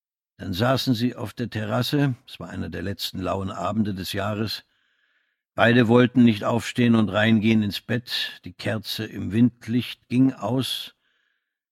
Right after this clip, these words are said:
Da sprangen die Lichtpünktchen am Himmel an, und Adam sagte,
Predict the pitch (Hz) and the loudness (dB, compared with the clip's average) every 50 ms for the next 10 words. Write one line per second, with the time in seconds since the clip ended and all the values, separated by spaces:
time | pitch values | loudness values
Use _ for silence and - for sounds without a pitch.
0 | _ _ - 107 104 - - - 113 123 131 139 143 139 131 131 127 127 139 127 | _ _ -10 -8 -8 -8 -8 -4 0 2 4 6 6 6 6 6 6 6 4 4
1 | - - - _ - 139 143 151 127 - - 147 147 - - 135 135 104 107 135 | 2 -4 -10 _ 0 0 0 0 0 -2 -4 -4 -4 -4 -4 -4 -2 0 2 2
2 | 160 175 196 240 - - 190 180 202 214 254 - _ _ - 160 170 - _ - | 4 4 2 0 -2 -4 -2 -2 0 0 -2 -4 _ _ -6 -6 -6 -6 _ -8
3 | - 139 139 131 139 139 131 101 95 104 107 101 - _ - 117 117 113 104 | -4 -4 -2 0 0 0 0 0 -2 -4 -6 -6 -8 _ -4 -4 -2 -2 -4